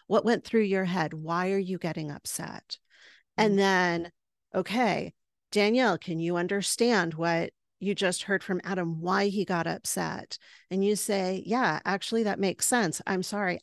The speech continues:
Speaker 1: I didn't mean it the way that you heard it." "Okay, Danielle, what did you actually mean?" Like, we can slow the conversation down so much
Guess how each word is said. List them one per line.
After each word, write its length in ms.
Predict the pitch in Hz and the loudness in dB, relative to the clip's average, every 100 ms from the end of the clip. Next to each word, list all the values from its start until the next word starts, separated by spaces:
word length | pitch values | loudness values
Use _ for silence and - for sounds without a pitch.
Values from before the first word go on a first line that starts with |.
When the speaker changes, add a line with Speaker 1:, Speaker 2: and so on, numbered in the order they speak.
| - | -2
Speaker 1:
I 160 | 202 | 0
didn't 340 | 196 208 190 - | 2 0 0 0
mean 220 | 185 185 | 0 0
it 120 | - | 0
the 80 | 180 | -2
way 120 | 165 | -2
that 160 | 170 180 | -2 0
you 160 | 202 214 | 0 0
heard 260 | 240 247 | 0 -2
it." 200 | - - _ - - | -2 -8 _ -16 -10
"Okay, 200 | 226 240 | -4 0
Danielle, 340 | 247 240 254 | 2 4 4
what 140 | 233 254 | 2 0
did 260 | 285 294 | -2 0
you 140 | 208 196 208 | 2 2 0
actually 560 | 294 - - 170 143 110 | -2 -2 -4 -2 -4 -4
mean?" 180 | - - - - - | -8 -10 -14 -4 6
Like, 180 | 226 - | 6 6
we 180 | 202 262 | 4 2
can 240 | 247 226 175 | 4 2 2
slow 720 | - - 175 214 262 262 247 | 0 -4 -2 0 2 4 4
the 120 | 202 | 4
conversation 800 | - 226 214 202 - 202 - 190 | 0 -2 0 0 0 0 0 -4
down 540 | 202 196 185 156 156 - | -2 -2 -2 -4 -6 -6
so 480 | - - 208 190 | -4 0 2 2
much 680 | 175 180 202 160 - - | 2 0 0 0 -2 -6